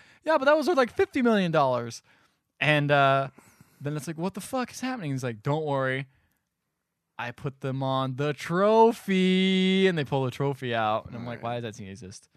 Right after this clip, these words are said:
Speaker 2: Okay, that makes sense, I guess.
Speaker 1: Um,
Speaker 2: When did that happen?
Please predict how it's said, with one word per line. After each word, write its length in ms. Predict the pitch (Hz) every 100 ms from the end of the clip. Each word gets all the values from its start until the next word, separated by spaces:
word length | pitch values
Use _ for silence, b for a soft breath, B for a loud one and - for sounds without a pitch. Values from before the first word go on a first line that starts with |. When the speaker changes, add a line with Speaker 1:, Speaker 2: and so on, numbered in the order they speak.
| -
Speaker 2:
Okay, 360 | 107 101 - 95
that 100 | 98
makes 180 | - -
sense, 220 | - -
I 60 |
guess. 160 | - 131
Speaker 1:
Um, 640 | 135 135 131 127 131 131 - _ _ _ _ _ _ _ _
Speaker 2:
When 260 | 147 240
did 100 | 277
that 180 | 254 269
happen? 640 | 254 185 127 113 92 110